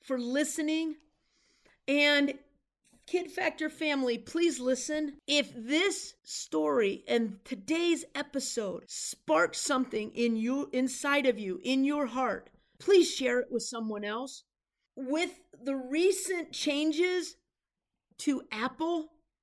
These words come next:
if you had previously subscribed to The Kid Factor, please go back and make sure you are still subscribed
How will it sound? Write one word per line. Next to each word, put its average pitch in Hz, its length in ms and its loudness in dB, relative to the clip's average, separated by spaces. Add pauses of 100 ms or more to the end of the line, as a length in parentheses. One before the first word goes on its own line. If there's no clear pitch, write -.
(160)
if 254 220 2
you 320 320 6
had 269 320 -2 (160)
previously 320 760 0
subscribed 262 760 -4
to 254 100 -6
The 220 120 -6
Kid 233 280 -4
Factor, 202 540 -8 (360)
please 349 380 2
go 285 160 -2
back 277 340 -2
and 240 160 0
make 269 200 0
sure 302 280 -6
you 262 240 -2
are 233 120 4
still 247 280 0
subscribed 220 840 -4